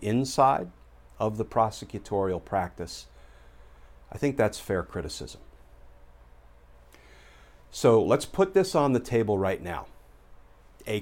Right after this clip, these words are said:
criminal U S president has never been prosecuted,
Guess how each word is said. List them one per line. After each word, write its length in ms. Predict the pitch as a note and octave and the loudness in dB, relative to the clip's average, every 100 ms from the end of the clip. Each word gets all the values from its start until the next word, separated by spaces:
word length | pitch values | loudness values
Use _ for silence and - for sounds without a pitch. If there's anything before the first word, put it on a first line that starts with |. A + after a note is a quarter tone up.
| - | -6
criminal 480 | - F#3+ G#3+ G#3+ E3+ | 2 6 8 8 6
U 240 | C#3+ E3 | 6 6
S 140 | C#3+ - | 6 4
president 560 | - B2 A#2+ B2 B2 | 2 4 4 0 -2
has 320 | - G2+ F2+ | -4 -6 -4
never 400 | F#2 G2 E3 F#3 | -4 4 4 4
been 260 | D#3 D#3+ D3+ | 4 4 4
prosecuted, 840 | D3 A#2+ A2 - A2 - G#2+ G2+ | 6 8 8 6 -8 -6 -4 -4